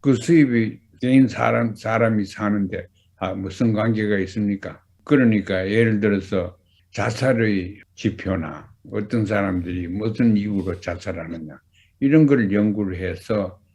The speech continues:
그런 문제를 해결해야 됩니다. 남쪽의 경제가 자기적인 모순이 있는데 이걸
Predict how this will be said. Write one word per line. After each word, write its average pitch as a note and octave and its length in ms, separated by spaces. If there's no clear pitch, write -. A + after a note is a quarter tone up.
그런 C3+ 320
문제를 G2 520
해결해야 G#2 720
됩니다. D#2+ 560
남쪽의 G#2+ 680
경제가 G2+ 800
자기적인 G#2 880
모순이 G#2 540
있는데 F#2+ 580
이걸 A2+ 420